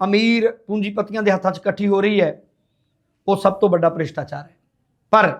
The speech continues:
ਪੂੰਜੀਵਾਦੀ ਸਿਸਟਮ ਕਹਿੰਦਾ ਵੀ ਇਹ ਠੀਕ ਹੈ, ਜਿਵੇਂ ਮਰਜ਼ੀ ਮੁਨਾਫੇ ਕਮਾਓ, ਪ੍ਰੋਫਿਟ ਕਮਾਓ। ਇੱਕ ਰੁਪਏ 'ਚ ਚੀਜ਼ ਤਿਆਰ ਕਰਕੇ ਉਹਨੂੰ ਚਾਹੇ ਤੁਸੀਂ ਉੱਤੇ ਡੇਢ ਸੌ ਰੇਟ ਲਿਖ ਦਿਓ, ਚਾਹੇ ਦੋ ਸੌ ਲਿਖ ਦਿਓ, ਚਾਹੇ ਪੰਜ ਸੌ ਲਿਖ ਦਿਓ, ਉਹ ਕੰਪਨੀ ਦੀ ਮਰਜ਼ੀ ਹੈ। ਇੱਕ ਰੁਪਏ ਦੀ ਦਵਾਈ ਗੋਲੀ ਤਿਆਰ ਕਰਕੇ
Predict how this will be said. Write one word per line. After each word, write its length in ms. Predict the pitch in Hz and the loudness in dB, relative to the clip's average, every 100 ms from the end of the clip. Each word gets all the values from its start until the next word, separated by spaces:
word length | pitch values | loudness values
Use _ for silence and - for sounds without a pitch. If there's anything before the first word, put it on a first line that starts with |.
| - _ _ - | -14 _ _ -2
ਪੂੰਜੀਵਾਦੀ 540 | 208 208 269 269 269 | 0 4 4 4 4
ਸਿਸਟਮ 360 | 202 233 - 247 | 2 2 2 0
ਕਹਿੰਦਾ 220 | 247 262 | 2 2
ਵੀ 120 | 285 | 4
ਇਹ 100 | 285 | 4
ਠੀਕ 320 | 285 247 247 | 4 2 4
ਹੈ, 80 | 226 | 4
ਜਿਵੇਂ 240 | 190 220 233 | 4 4 4
ਮਰਜ਼ੀ 300 | 226 202 233 | 2 0 0
ਮੁਨਾਫੇ 420 | 208 196 190 220 | 2 4 4 0
ਕਮਾਓ, 380 | 214 202 208 208 | 2 2 4 2
ਪ੍ਰੋਫਿਟ 380 | 202 196 180 | 0 0 -2
ਕਮਾਓ। 480 | - 196 202 214 208 - _ _ - | -8 0 2 2 -2 -10 _ _ 0
ਇੱਕ 200 | 214 214 | 0 2
ਰੁਪਏ 260 | 220 - 233 | 0 2 0
'ਚ 80 | 208 | -2
ਚੀਜ਼ 340 | 202 214 208 | -8 -8 -2
ਤਿਆਰ 240 | 208 196 | 2 4
ਕਰਕੇ 560 | 202 208 208 214 185 - - _ | 2 -2 -2 0 0 -2 -14 _
ਉਹਨੂੰ 260 | 202 220 226 | -4 -2 -2
ਚਾਹੇ 220 | 226 220 | 2 0
ਤੁਸੀਂ 240 | 220 196 208 | 0 -4 -2
ਉੱਤੇ 180 | 202 202 | -2 0
ਡੇਢ 220 | 190 220 | 0 0
ਸੌ 180 | 226 214 | 0 0
ਰੇਟ 160 | 208 | 0
ਲਿਖ 180 | 208 196 | -2 -4
ਦਿਓ, 160 | 165 196 | -4 -4
ਚਾਹੇ 200 | 190 185 | -2 0
ਦੋ 180 | 180 | 2
ਸੌ 180 | 196 220 | 2 0
ਲਿਖ 180 | 208 190 | -2 -4
ਦਿਓ, 280 | 190 180 - _ _ - | -4 -6 -10 _ _ 2
ਚਾਹੇ 180 | 208 | 4
ਪੰਜ 300 | 208 208 220 | 4 2 0
ਸੌ 140 | 214 226 | 2 2
ਲਿਖ 160 | 214 202 | 2 2
ਦਿਓ, 120 | 214 | 2
ਉਹ 280 | 220 214 214 | 4 4 2
ਕੰਪਨੀ 360 | 220 226 240 | -2 0 0
ਦੀ 100 | 226 | 2
ਮਰਜ਼ੀ 360 | 214 185 156 175 | 2 0 -2 -8
ਹੈ। 60 | 151 _ _ _ _ _ _ _ - | -8 _ _ _ _ _ _ _ -2
ਇੱਕ 180 | 214 214 | 0 2
ਰੁਪਏ 280 | 226 240 240 | 2 2 0
ਦੀ 100 | 240 | 2
ਦਵਾਈ 360 | 202 202 214 | 4 4 4
ਗੋਲੀ 260 | 202 202 208 | 4 4 2
ਤਿਆਰ 280 | 208 202 208 | 0 0 0
ਕਰਕੇ 520 | 233 226 226 175 | -4 -4 -4 -6